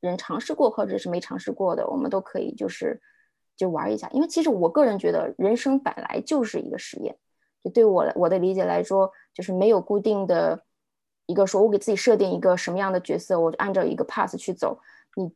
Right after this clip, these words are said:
经历的事情越多，你实验的事情越多，你对，呃，各个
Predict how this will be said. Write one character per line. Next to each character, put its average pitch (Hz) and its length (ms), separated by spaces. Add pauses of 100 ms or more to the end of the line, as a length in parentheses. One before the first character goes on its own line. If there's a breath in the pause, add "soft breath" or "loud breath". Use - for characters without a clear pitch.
经 277 200
历 294 100
的 233 80
事 226 140
情 214 160
越 226 180
多， 208 300
你 277 120
实 - 240
验 220 160
的 202 60
事 196 220
情 170 280
越 190 180
多， 180 280 (320 loud breath)
你 175 120
对， 196 260
呃， - 400
各 240 160
个 196 180